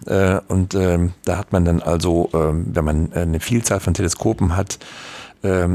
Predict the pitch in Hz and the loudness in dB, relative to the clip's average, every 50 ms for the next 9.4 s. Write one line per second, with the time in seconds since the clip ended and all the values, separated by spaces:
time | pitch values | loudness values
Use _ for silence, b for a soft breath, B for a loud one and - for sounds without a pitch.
0 | - - 95 87 92 104 127 - - - 120 113 104 101 104 104 98 - 95 95 | 0 0 0 2 4 2 2 0 -2 -2 -2 0 2 2 2 2 2 0 -2 -2
1 | 90 - 113 95 92 - 92 85 80 82 95 123 120 104 - - 98 87 87 90 | -2 -2 -2 -2 -2 -2 -2 -2 0 0 0 0 -2 -2 -4 -4 -2 -2 0 0
2 | 90 92 - 90 87 - - 95 95 - 90 90 92 87 85 82 87 87 82 101 | 0 -2 -4 -4 -4 -4 -4 -6 -6 -6 -10 -6 -2 -2 -2 0 0 0 0 0
3 | - - - B B B B B B B B B B B B B B - - 202 | -2 -2 -4 B B B B B B B B B B B B B B 0 2 2
4 | 101 101 98 95 98 - - - 104 110 107 104 95 - 101 98 95 95 104 110 | 4 4 4 2 2 0 -2 0 2 2 2 2 2 0 0 0 2 2 0 -2
5 | 120 - - 95 101 101 101 - - - - 127 131 - - 123 139 160 165 156 | -2 0 0 0 0 0 0 -2 -2 -2 -2 -4 -2 -2 -4 -4 -2 -4 -4 -6
6 | - - - - - - 117 127 135 123 135 156 175 185 185 - - 135 - - | -8 -12 -12 -14 -6 -2 0 0 2 2 2 4 4 4 2 2 0 -4 -2 0
7 | 143 139 135 135 117 117 117 117 123 123 - - 113 101 - - 117 104 107 113 | 0 2 2 2 0 0 0 0 0 -2 -4 -8 -8 -8 -8 -6 -4 -2 0 0
8 | 104 101 - - 110 110 110 104 - - 113 98 - - 98 92 90 - - - | 0 -2 -4 -4 -2 -2 -2 -2 -2 -4 -6 -6 -6 -8 -6 -8 -6 -8 -8 -6
9 | 117 117 127 135 156 180 196 208 | -2 0 0 2 4 2 2 2